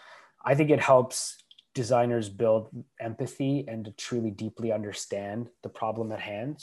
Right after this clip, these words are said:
So, you know, when you're talking about scale, to me, scale comes from, like, you know,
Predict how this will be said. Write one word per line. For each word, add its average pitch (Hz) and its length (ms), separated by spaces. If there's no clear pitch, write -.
So, 101 360
you 120 80
know, 120 80
when 123 140
you're 123 220
talking 147 240
about 131 220
scale, 113 600
to - 80
me, 127 280
scale 117 720
comes 117 340
from, 110 320
like, 104 220
you 117 80
know, 104 240